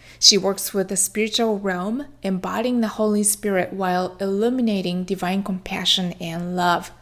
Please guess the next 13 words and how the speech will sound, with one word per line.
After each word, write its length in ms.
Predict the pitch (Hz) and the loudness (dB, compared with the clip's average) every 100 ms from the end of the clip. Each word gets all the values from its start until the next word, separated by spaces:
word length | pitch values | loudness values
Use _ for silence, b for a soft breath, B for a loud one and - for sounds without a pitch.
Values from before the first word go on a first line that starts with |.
| b - | b -6
through 240 | 196 185 | 2 2
her 180 | 180 170 | 2 -2
work. 520 | 175 - - - - - - - - - - | -2 -4 -4 -8 -14 -14 -20 -20 -20 -16 0
She 240 | - 220 | 4 4
has 240 | 208 196 | 4 4
this 260 | - 190 - | 4 4 2
beautiful 540 | - 190 190 226 240 | 0 2 2 4 2
gift 640 | 180 190 160 180 - - - | 4 4 2 2 -4 -4 -2
to 100 | 202 | 0
be 240 | 185 - | 0 -2
able 280 | 185 196 233 | -2 -2 -2
to 180 | 240 226 | -2 2
see, 680 | - - 196 202 233 262 | 4 4 0 -2 -4 -8